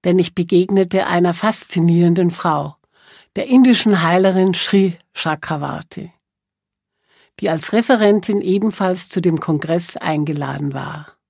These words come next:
Seit dieser Zeit ist sie meine Yogalehrerin und Freundin.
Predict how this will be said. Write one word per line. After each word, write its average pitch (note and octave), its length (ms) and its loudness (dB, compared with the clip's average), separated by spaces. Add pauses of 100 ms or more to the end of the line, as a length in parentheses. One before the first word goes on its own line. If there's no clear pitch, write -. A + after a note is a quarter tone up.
(400)
Seit F#3 300 0
dieser C#4+ 300 6
Zeit G#3+ 680 2
ist F3 240 -2
sie G3 80 0
meine E3+ 260 4
Yogalehrerin B3+ 1040 6 (220)
und C#4+ 240 6
Freundin. E3 680 2